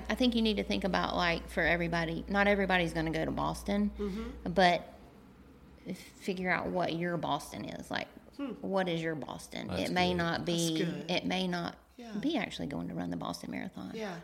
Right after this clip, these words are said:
Speaker 1: I think most people could train and run a marathon,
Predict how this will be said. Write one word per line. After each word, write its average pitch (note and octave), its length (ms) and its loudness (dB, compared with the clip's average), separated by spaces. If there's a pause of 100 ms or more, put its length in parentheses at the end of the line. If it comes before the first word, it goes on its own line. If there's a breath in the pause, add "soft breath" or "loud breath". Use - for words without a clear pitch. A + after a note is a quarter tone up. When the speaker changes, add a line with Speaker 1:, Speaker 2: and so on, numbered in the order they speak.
Speaker 1:
I F#3+ 60 -4
think F#3 380 -2 (960 soft breath)
most F3+ 300 -2
people G#3 280 -2
could G3 200 -4
train A3 360 0
and G#3+ 100 -2
run A#3 180 0
a A#3+ 40 0
marathon, B3 800 -2